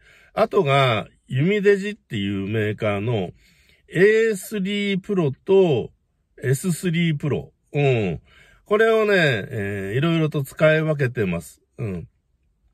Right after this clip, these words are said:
まあ、そんな感じでね。あとはね、タブレットは、あの、iPad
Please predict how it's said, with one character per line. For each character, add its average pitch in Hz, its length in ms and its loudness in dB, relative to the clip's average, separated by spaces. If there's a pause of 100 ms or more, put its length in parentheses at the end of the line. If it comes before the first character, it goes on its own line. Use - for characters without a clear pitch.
(540)
ま 170 100 2
あ、 - 180 0
そ 160 140 -6
ん 165 60 0
な 170 80 2
感 175 160 0
じ 165 100 -2
で 170 80 -2
ね。 160 220 -2
あ 208 140 0
と 254 80 -6
は 190 100 4
ね、 139 120 0
タ 151 180 2
ブ 196 100 -2
レ 226 80 2
ッ 226 60 -2
ト - 160 -2 (680)
は、 185 480 0
あ 120 260 -4
の、 120 220 -6
iPad 190 540 0